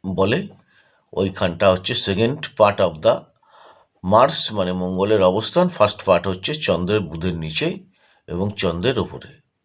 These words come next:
তো যাই হোক, আজকে চন্দ্রের উপরে স্থান, মঙ্গলের স্থান, সেইখানে যদি ব্ল্যাক স্পট থাকে, সাংসারিক জীবন অসুখের হয়ে থাকে, আপনারা দেখে নেবেন, মিলিয়ে নেবেন।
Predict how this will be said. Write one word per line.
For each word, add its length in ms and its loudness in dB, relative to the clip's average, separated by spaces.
তো 100 -6
যাই 260 6
হোক, 140 4
আজকে 260 2
চন্দ্রের 480 0
উপরে 480 -2
স্থান, 380 -2
মঙ্গলের 460 0
স্থান, 380 -2
সেইখানে 520 0
যদি 220 -2
ব্ল্যাক 340 0
স্পট 320 -6
থাকে, 400 -8
সাংসারিক 720 0
জীবন 300 -4
অসুখের 520 -2
হয়ে 160 0
থাকে, 460 0
আপনারা 640 0
দেখে 340 -2
নেবেন, 340 2
মিলিয়ে 360 0
নেবেন। 360 -2